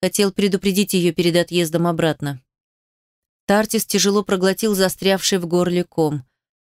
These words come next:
Предполагал, кто эти двое. Хранители выяснили личности сразу после нападения на Белар, но ждали их в Академии чуть позже. Рассчитывали, будет больше времени подготовиться. С другой стороны,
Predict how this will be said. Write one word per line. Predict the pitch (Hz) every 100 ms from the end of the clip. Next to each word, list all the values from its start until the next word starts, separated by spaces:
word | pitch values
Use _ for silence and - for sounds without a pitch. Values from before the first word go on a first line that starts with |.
| _
Предполагал, | 175 185 - 196 196 196 240 247
кто | - - _ 233 240 -
эти | 175 185 - 185
двое. | 165 175 170 139 139 131 _ _ _ _
Хранители | _ - 214 240 294 285 262
выяснили | 240 277 247 254 247
личности | 240 247 - 254 254 -
сразу | 240 240 262 247
после | 240 254 - 226
нападения | 220 233 208 247 220 208
на | 202
Белар, | 196 202 285 220 - _ _ _
но | - 190
ждали | 165 175 196 208
их | 220 -
в | 208
Академии | 208 226 214 226 226
чуть | - 240 -
позже. | - 160 143 139 147 139 _ _ _ -
Рассчитывали, | 175 185 - 190 202 202
будет | 190 190 190
больше | 175 196 -
времени | 190 208 202 175
подготовиться. | 170 160 180 196 196 151 - - 143 - _
С | 147
другой | 147 190 180 180 311
стороны, | 302 - - 170 156 151 139 131